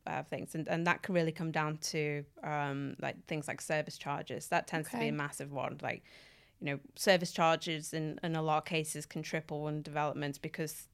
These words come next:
Speaker 1: management comes in, they really kind of calculate the, the value of what it is to take, kind of, like, to bring this development up to speed and, and
Speaker 2: Yeah.
Speaker 1: up to the value of what it should be. And then, um, the, the, you know, the bill goes to the investor and then,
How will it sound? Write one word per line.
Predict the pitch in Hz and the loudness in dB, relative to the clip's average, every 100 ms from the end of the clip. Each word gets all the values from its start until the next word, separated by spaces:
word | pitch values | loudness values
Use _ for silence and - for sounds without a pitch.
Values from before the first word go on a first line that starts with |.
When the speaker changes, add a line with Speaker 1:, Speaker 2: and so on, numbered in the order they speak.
| - | -2
Speaker 1:
management | 170 165 160 156 147 | 2 2 0 -4 -4
comes | 156 156 165 | -4 -2 0
in, | 160 156 | 0 0
they | 151 | 0
really | 156 156 156 | 0 0 -2
kind | - 151 | -4 -6
of | 143 | -4
calculate | 160 151 156 147 - | -6 -4 -4 -6 -2
the, | 151 147 151 | 0 0 -2
the | - | -4
value | 156 151 151 151 | -2 0 0 -2
of | 151 | -2
what | 143 117 | 0 0
it | |
is | 143 156 - | 0 -2 -6
to | - | -10
take, | - 147 - | -6 -6 -6
kind | - 151 | -6 -4
of, | 139 _ - | -6 _ -8
like, | 151 | -8
to | - | -8
bring | - 175 170 | 0 2 2
this | 165 156 | 0 -2
development | 160 160 151 147 | 0 2 2 0
up | 147 - | -2 -4
to | 170 | -8
speed | - 175 196 185 | 0 2 2 2
and, | 160 | 2
and | 240 | 2
Speaker 2:
Yeah. | 233 165 | 2 2
Speaker 1:
up | 160 - | 0 -2
to | 156 | -6
the | 156 | -4
value | 160 151 156 | -2 0 0
of | 151 | 0
what | 156 147 | -2 -6
it | |
should | - 180 175 | -4 -4 0
be. | 190 - - - - - - | 0 0 -6 -16 -16 -20 -4
And | 175 170 175 | 2 4 6
then, | 160 160 160 160 165 - | 6 6 4 2 -2 2
um, | 165 156 156 156 - - | 4 4 2 -2 -4 0
the, | 170 160 - | 2 2 0
the, | - | -2
you | 160 | 0
know, | 160 160 | -2 0
the | 170 156 - - _ _ | 0 0 -6 -20 _ _
bill | 180 165 | 6 8
goes | 160 160 156 | 6 2 2
to | - | -4
the | 165 165 | 2 2
investor | 156 170 - - 151 | 6 4 4 0 2
and | 156 | 2
then, | 156 151 | 2 0